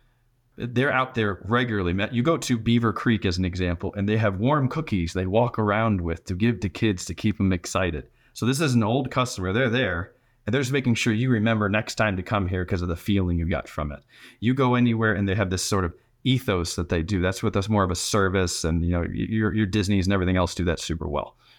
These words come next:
When you go to something like a product, are you only talking to them when you're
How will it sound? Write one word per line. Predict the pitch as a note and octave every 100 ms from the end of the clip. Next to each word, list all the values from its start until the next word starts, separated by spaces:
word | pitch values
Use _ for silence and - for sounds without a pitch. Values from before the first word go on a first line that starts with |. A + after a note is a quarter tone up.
| _ _ -
When | A2
you |
go | A#2
to | A#2+ A2
something | B2+ A2+
like | G2
a | F#2
product, | - D#3 - F#2+ - _ -
are | B2
you | F#3 D3+
only | G#3+
talking | F3 B2+ D3 E3
to | D#3+ E3
them | D3+
when | A2+
you're | G2+ -